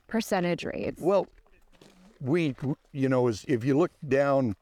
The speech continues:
Speaker 2: into the data, uh, the one thing we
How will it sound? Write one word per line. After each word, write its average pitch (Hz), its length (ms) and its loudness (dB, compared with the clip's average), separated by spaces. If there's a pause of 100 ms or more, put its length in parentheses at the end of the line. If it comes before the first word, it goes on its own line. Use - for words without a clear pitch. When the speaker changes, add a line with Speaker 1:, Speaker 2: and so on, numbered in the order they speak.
(400)
Speaker 2:
into 147 260 0
the 117 100 -2
data, 101 540 2 (600)
uh, 107 480 2 (680)
the 123 160 -2
one 151 280 0
thing 117 260 0
we 110 400 0